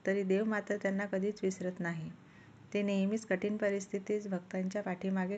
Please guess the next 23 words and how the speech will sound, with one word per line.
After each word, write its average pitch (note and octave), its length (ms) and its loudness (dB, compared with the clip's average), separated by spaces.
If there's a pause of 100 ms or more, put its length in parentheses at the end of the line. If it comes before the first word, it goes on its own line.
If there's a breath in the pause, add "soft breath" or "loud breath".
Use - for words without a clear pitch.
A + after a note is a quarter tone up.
खंबीरपणे F#3 560 -2
उभे F#3+ 260 0
राहतात, F3 400 -2 (800 loud breath)
यावरील F#3 500 4
त्यांचा F#3 320 0
विश्वास F#3+ 540 -2 (160)
दृढ G3+ 240 0
झाला. E3+ 320 -4 (800 loud breath)
तर G#3+ 60 6
ही G#3+ 280 4
आहे G#3 240 2
साईबाबांची F#3+ 800 2
आणि F#3 280 2
व्यापाऱ्याची F3 600 0
दोन G#3 280 -2
रुपयाची F3+ 440 -2
गोष्ट. F#3+ 360 -2 (560 loud breath)
कशी F#3+ 220 2
वाटली, F#3+ 400 0 (180)
ती G#3 60 2
कमेंटमध्ये F#3+ 680 0
जरूर F#3+ 300 2
सांगा G#3 420 -6